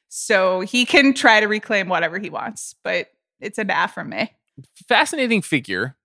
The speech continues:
Speaker 2: Last time we saw him, he was playing Andrei Sator in Tenet, um, and
Speaker 1: <laughs>
Speaker 2: looking a bit
Speaker 1: That
Speaker 2: doughy
Speaker 1: was
Speaker 2: while
Speaker 1: good.
Speaker 2: getting
Speaker 1: Okay.
Speaker 2: murdered on
Speaker 1: That
Speaker 2: a,
Speaker 1: was
Speaker 2: on a
Speaker 1: good.
Speaker 2: boat with Elizabeth Debicki. Um, he was,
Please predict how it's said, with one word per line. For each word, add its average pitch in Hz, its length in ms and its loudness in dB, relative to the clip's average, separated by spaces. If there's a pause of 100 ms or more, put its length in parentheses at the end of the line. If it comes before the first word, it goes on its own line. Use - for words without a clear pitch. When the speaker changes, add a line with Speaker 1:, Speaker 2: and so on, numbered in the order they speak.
Speaker 2:
Last 160 240 4
time 208 100 2
we 170 80 0
saw 156 240 4
him, 147 160 -2
he 135 100 -2
was 131 140 -2
playing 123 320 0
Andrei 143 360 0
Sator 120 540 -2
in 101 140 -2
Tenet, 113 400 0 (180)
um, 107 300 0
and 107 260 -4
Speaker 1:
<laughs> - 0 -
Speaker 2:
looking 156 280 2
a - 20 2
bit 120 280 2
Speaker 1:
That 254 160 6
Speaker 2:
doughy 208 60 0
Speaker 1:
was - 200 2
Speaker 2:
while 113 100 6
Speaker 1:
good. 120 60 2
Speaker 2:
getting 117 220 4
Speaker 1:
Okay. 117 100 2
Speaker 2:
murdered 110 380 0 (120)
on 107 120 -6
Speaker 1:
That 107 100 0
Speaker 2:
a, - 20 -8
Speaker 1:
was - 220 -10
Speaker 2:
on 120 100 -2
a 104 40 -4
Speaker 1:
good. 101 120 -12
Speaker 2:
boat 101 300 -2
with 107 140 -14
Elizabeth 101 360 -8
Debicki. 101 520 -8 (260)
Um, 110 220 0
he 160 180 4
was, 185 180 6